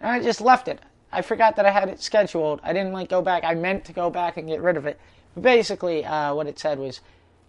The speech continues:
uh, and here's the thing, it's like, it, it popped up, uh, yesterday morning. 'Cause all of a sudden I looked,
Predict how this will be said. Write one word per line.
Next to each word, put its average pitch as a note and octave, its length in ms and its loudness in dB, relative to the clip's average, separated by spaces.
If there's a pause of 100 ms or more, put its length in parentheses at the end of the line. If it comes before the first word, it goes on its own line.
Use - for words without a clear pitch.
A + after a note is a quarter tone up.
(120)
uh, B2+ 380 -2 (600)
and F#3+ 280 2
here's F#3+ 360 -2
the - 60 -14
thing, E3+ 200 -2
it's C#3+ 160 -8
like, D#3 140 -6
it, - 260 -12 (600)
it - 180 -8
popped E3+ 340 0
up, D#3 300 -2 (680)
uh, C#3 340 0
yesterday D3 540 -2
morning. C#3 500 -6 (1500)
'Cause F3 180 0
all G#3+ 200 6
of F#3 60 0
a F3 60 -4
sudden G#3 260 2
I E3 100 -2
looked, F3 360 0